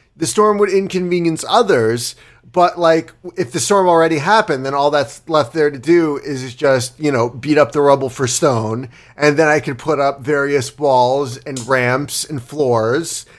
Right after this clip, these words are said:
and I can use, and depending on what kind of goals I have for the day, I can, uh, put on my Meowscles skin and shoot the Marauders for extra X P points.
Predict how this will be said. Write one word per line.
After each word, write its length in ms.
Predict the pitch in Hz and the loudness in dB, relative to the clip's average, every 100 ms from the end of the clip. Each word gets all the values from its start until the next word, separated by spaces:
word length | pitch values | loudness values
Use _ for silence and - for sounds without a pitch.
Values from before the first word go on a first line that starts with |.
| _ _ _ - | _ _ _ 2
and 420 | 151 151 151 143 | 4 4 0 -2
I 160 | 156 156 | -2 -2
can 260 | 160 151 | -2 -6
use, 540 | 151 151 156 151 135 - | -6 -8 -8 -10 -14 -6
and 180 | 156 151 | -4 -4
depending 400 | - 170 165 160 | -2 -2 -2 -4
on 140 | 151 | 0
what 160 | 151 165 | -2 0
kind 180 | 170 | -2
of 100 | 147 | -2
goals 280 | 120 175 196 | 2 2 4
I 100 | 160 | 2
have 240 | 135 135 131 | 4 2 0
for 60 | |
the 100 | 123 | -8
day, 300 | 120 117 120 | -4 0 0
I 160 | 120 127 | 0 -2
can, 360 | 123 135 127 131 | -2 -8 -8 -4
uh, 280 | 127 127 127 - 131 | 0 2 0 -6 -8
put 140 | 160 147 | -2 0
on 160 | 143 | 0
my 140 | 143 143 | -2 -2
Meowscles 540 | 143 160 170 156 123 | 0 0 -2 -6 -8
skin 440 | - 135 120 123 - | -8 -6 -4 -4 -4
and 180 | 135 123 | -6 -6
shoot 220 | 151 123 | -8 -6
the 80 | 151 | -4
Marauders 640 | 139 143 165 165 123 123 | 0 4 4 4 2 -2
for 160 | - 143 | -4 -2
extra 340 | 131 - 139 | -2 -4 -4
X 140 | 135 - | -4 -6
P 160 | 190 | -8
points. 540 | 185 117 92 90 - | -8 -10 -12 -16 -20